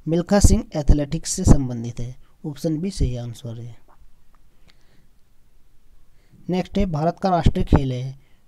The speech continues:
भारत का राष्ट्रीय खेल होता है हॉकी, option सी सही answer।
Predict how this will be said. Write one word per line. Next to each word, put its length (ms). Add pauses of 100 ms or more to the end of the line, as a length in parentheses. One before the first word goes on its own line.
भारत 300
का 120
राष्ट्रीय 360
खेल 200
होता 220
है 160
हॉकी, 500 (220)
option 320
सी 220
सही 280
answer। 380